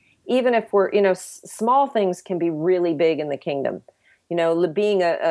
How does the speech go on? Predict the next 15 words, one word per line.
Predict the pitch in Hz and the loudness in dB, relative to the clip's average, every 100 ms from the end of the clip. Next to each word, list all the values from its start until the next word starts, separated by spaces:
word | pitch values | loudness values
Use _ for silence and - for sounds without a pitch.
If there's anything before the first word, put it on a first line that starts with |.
| - | -2
a, | 165 | -4
a | |
neighbor | 160 170 190 185 165 | -2 0 0 0 0
that's | 160 151 | -2 -4
pressing | - - 180 185 180 | -12 -4 -4 -2 -4
into | 175 156 | -4 -6
the | 160 | -8
people | 196 175 160 | -6 -4 -2
around | 160 165 165 160 | 0 2 2 0
you | 156 151 | -2 -2
and | - 147 143 _ _ - - | -2 -4 -6 _ _ -20 -10
loving | 151 165 190 175 180 | -2 2 2 2 0
them | 165 165 151 | 0 0 -2
and, | 147 147 - - | -4 -8 -12 -8
and | 156 143 143 | -4 -4 -8